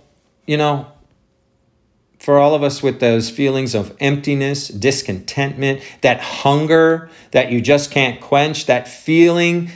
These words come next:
that's not quite right, that need that you can't explain, or that thing in your heart you can't figure out, is because God has sent forth his Spirit into our heart, crying out to our dearest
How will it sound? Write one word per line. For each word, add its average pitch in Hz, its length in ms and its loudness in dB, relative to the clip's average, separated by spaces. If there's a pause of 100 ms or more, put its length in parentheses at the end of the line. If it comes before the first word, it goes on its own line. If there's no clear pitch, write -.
that's 123 240 0
not 139 280 0
quite 131 300 0
right, 147 300 2 (200)
that 127 220 0
need 160 500 -2
that 143 180 2
you 127 80 -4
can't 151 400 -2
explain, 156 580 -2
or 127 140 0
that 160 260 -2
thing 175 240 0
in 170 100 -2
your 156 120 0
heart 156 280 2
you 127 120 -6
can't 160 320 -4
figure 151 340 0
out, 175 320 2 (220)
is 123 120 -6
because 120 400 -4
God 156 420 0
has 123 180 -6
sent 143 340 -4
forth 143 380 -2
his 117 180 -6
Spirit 143 500 -2
into 143 280 -4
our 160 180 4
heart, 123 460 -2
crying 147 420 -2
out 135 300 0
to 120 140 -2
our 117 120 0
dearest 135 600 -2